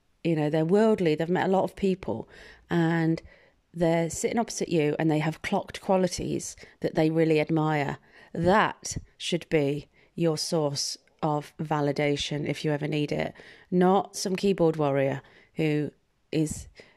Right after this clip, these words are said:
you know, well, God forbid, let's forget about them. But the cesspit of humanity, you don't get validation from that, right?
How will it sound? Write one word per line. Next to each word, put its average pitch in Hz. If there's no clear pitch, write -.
you 170
know, 147
well, 151
God 165
forbid, 147
let's -
forget 156
about 143
them. 143
But 170
the 170
cesspit 165
of 160
humanity, 151
you 180
don't 165
get 170
validation 151
from 147
that, 139
right? 147